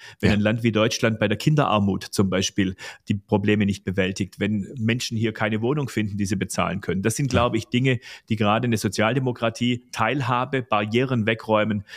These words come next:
Speaker 1: äh, immer wieder adressieren muss. Und da muss auch der, der Wille und auch der Kampfgeist da sein, diese Probleme auch wirklich zu bewältigen. Ich freue mich sehr, dass wir heute Gelegenheit hatten, über den amerikanischen Präsidentschaftswahlkampf auch vielleicht ein bisschen die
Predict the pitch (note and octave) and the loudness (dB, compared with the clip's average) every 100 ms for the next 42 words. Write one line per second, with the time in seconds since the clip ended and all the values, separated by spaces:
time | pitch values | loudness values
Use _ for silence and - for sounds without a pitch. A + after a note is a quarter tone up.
0 | - - G#2+ G2 A#2+ A#2 A#2+ F#2+ - G#2 | -18 0 2 4 4 4 2 0 0 -2
1 | - A#2+ C3 C3 B2 A2 G#2+ A2+ A#2 G#2+ | 2 2 2 0 0 0 2 0 0 0
2 | A2 - A2 G2+ G2+ - G#2 A#2 E3+ A2+ | -2 0 2 2 2 -2 2 2 2 0
3 | G#2 G2+ G2 G#2 - C#3 - G2+ F#2 - | 0 -2 -2 -2 -2 -4 -2 -2 -2 -2
4 | F2+ F#2+ G#2+ G2 G2 G#2 A2 - - - | -2 -2 -2 -2 -2 2 2 0 -6 0
5 | A2 G#2+ A2+ G2 G2 G#2+ G2+ G#2+ - G2+ | 2 4 2 2 0 -2 -4 -6 -4 -4
6 | F#2 F2+ F2+ F2+ - C3 F3+ D#3+ C#3 - | -4 -8 -10 -12 -2 -2 0 -2 -2 -2
7 | - - - - C3 C#3 B2+ D3+ C#3 C3 | -4 -14 -20 -4 -2 0 2 0 0 2
8 | D3 F#3 D3 D3 - D3 D3 C3 - G3+ | 2 0 0 0 -2 -4 -4 -6 -2 0
9 | G3 C#3 C#3 B2+ C3 - B2+ D3+ - B2+ | 0 0 0 0 -2 -2 -4 -2 -4 -2
10 | B2 A#2 A2+ D#3 D#3 C3+ - A#2+ B2+ A#2+ | -2 0 0 0 -2 -4 0 0 0 -4
11 | A#2 F2+ - A#2+ A2+ A2 - - - - | -2 -4 -2 0 2 2 -2 -14 -20 -18
12 | - - G2 B2 - A2 G#2+ F#2+ | -16 -6 0 0 2 2 4 2